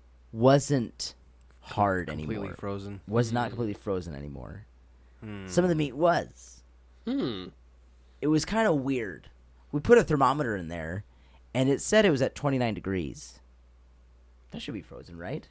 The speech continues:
Speaker 3: Yes.
Speaker 2: Yeah, that's, that's, that's a little iffy for a freezer.
Speaker 1: I don't know.
Speaker 3: But it should be hard frozen.
Speaker 2: Well,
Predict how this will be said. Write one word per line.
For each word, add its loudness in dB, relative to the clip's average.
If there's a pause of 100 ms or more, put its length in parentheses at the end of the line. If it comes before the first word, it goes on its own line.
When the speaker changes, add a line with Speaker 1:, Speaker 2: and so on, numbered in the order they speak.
(360)
Speaker 3:
Yes. -6
Speaker 2:
Yeah, -4
that's, -6
that's, -6
that's -12
a -6
little -4
iffy -6
for -8
a -8
freezer. -10 (300)
Speaker 1:
I 2
don't 4
know. 4 (420)
Speaker 3:
But 0
it 2
should -2
be 0
hard 2
frozen. -6 (320)
Speaker 2:
Well, 2